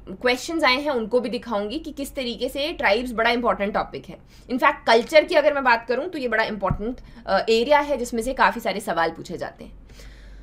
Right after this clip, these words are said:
तो आगे बढ़ने से पहले अगर आपको पीडीएफ़ चाहिए वो आपको हमारी मोबाइल एप्लीकेशन पे मिलेगी जिसका लिंक डिस्क्रिप्शन बॉक्स में भी है, प्ले स्टोर से भी आप डाउनलोड कर सकते हो। फिर वहाँ पे दो कोर्सेज हैं, एक तो है हिमाचल जीके और टेस्ट सीरीज।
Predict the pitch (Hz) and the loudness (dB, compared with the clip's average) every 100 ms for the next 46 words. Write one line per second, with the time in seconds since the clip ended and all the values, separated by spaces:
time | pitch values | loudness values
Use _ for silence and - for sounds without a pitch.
0 | - 294 311 339 262 269 330 302 311 359 | -2 4 8 10 10 8 6 4 4 0
1 | 294 285 269 330 - - 233 254 233 285 | 0 2 2 2 2 -2 2 6 4 2
2 | 262 240 240 320 - 247 247 359 285 202 | -4 -6 -4 -4 -2 -2 -2 0 2 2
3 | - 262 220 208 220 185 170 185 185 214 | 2 -2 -2 -2 -2 2 2 2 0 -6
4 | 220 233 233 240 226 220 214 247 214 214 | -6 -4 -6 -2 -2 -2 -2 -4 -6 -4
5 | 208 202 208 190 214 185 247 220 208 240 | -2 -2 -2 -6 -8 -8 -2 -2 -2 -6
6 | 208 233 233 214 190 180 196 185 220 220 | -6 -4 -4 -4 -4 -6 -4 -4 -2 0
7 | 220 208 208 214 208 226 226 220 - 392 | 0 -2 -4 -4 -4 -6 -8 -10 -2 -2
8 | 466 - - - - 359 359 349 320 311 | -4 -16 -20 -20 -8 -2 2 4 4 2
9 | 269 285 247 208 226 214 196 - 196 208 | 0 2 2 2 0 -2 -4 -6 -6 -2
10 | 294 311 240 202 247 247 254 - 480 466 | -2 0 0 0 0 -6 -8 -6 -4 -4
11 | 254 - - - 214 127 - | -2 0 0 -2 -10 -12 -18